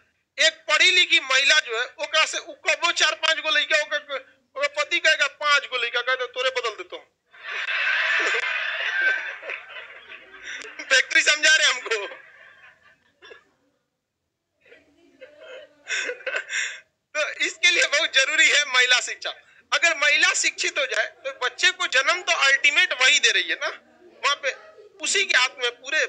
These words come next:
बच्चे को पूरे नौ महीने तक स-,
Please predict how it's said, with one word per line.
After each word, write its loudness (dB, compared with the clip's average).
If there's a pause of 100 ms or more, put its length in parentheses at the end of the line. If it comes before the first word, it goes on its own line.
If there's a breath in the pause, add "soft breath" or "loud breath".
बच्चे -6
को -10 (440)
पूरे -10
नौ -6
महीने -8
तक -12
स-, -14